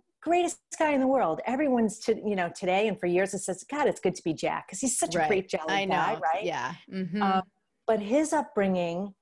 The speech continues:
Speaker 1: they grew up in a very strict German household, and there was no demonstrating of love. Never did he hear the words, "I love you." So he didn't express them. In fact, the first time he told me that he loved me, I was twenty-four years old.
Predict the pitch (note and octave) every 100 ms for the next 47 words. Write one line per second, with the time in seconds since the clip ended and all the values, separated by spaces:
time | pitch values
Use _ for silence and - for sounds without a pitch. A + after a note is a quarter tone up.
0 | - D#3 E3 F#3+ F#3+ F#3 F#3 - - F#3
1 | F3 E3+ E3+ E3+ F#3+ - - - F#3+ -
2 | F#3+ F#3 F#3+ F#3 F#3 - F3+ F3+ E3 E3
3 | D#3+ E3 E3 F3+ F#3 F#3+ F#3+ F#3 F3+ -
4 | F#3 E3+ E3 D#3 E3 D3+ E3 F3 G3+ B3
5 | G3+ E3 D#3+ E3 D#3+ D3+ D3+ D#3 D3+ D3+
6 | D#3 E3+ G#3 G3 E3+ E3+ - F3+ F3 -
7 | - - - C4 D#4+ E4 B3 G3 - -
8 | B3 C#4+ F4 - E3 D#3 - G3 B3+ A#3+
9 | A3 - D4 E4 - D4 C#4+ B3 - A#3
10 | A3+ G#3 F#3+ F#3 - F3+ F3 F3+ G3+ C#4+
11 | D4+ F#3 E3+ - F3 - - A3 A#3+ B3+
12 | G3+ F#3 F3 E3+ D#3+ D#3 D#3+ F#3 A#3+